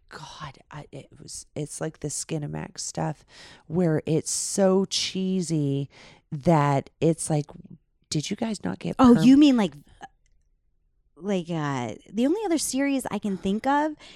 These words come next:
Speaker 2: is, is it Vegas Games or Sex Games?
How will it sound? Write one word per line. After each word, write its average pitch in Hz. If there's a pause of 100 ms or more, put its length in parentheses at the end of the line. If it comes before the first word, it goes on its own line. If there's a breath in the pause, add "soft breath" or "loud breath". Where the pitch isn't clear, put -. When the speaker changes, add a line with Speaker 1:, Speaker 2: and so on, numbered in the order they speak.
(200 loud breath)
Speaker 2:
is, 175 (340)
is -
it 220 (160)
Vegas 240
Games 233
or 165
Sex -
Games? 226